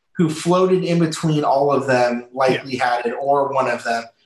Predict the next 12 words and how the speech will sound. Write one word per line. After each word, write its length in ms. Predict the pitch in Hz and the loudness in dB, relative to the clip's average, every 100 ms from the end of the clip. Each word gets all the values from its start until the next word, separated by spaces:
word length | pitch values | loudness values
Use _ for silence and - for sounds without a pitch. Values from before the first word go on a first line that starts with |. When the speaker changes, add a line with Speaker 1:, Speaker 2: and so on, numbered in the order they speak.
| _ | _
Speaker 1:
It's 140 | - 131 | -8 -4
hard 240 | 165 160 | -2 -2
to 80 | 156 | -2
think 240 | 160 151 | -2 -2
it 80 | 147 | -4
was 160 | 131 131 | -4 -2
someone 540 | 143 135 139 131 127 - | -2 0 0 -2 -4 -6
just 260 | 131 - | -6 -4
generally 520 | 139 135 135 131 127 131 | -2 -2 0 0 -2 -4
in 120 | 131 | -4
the 80 | 120 | -4
studio 840 | - 139 127 127 127 127 123 120 | -4 -2 -2 2 2 2 2 -2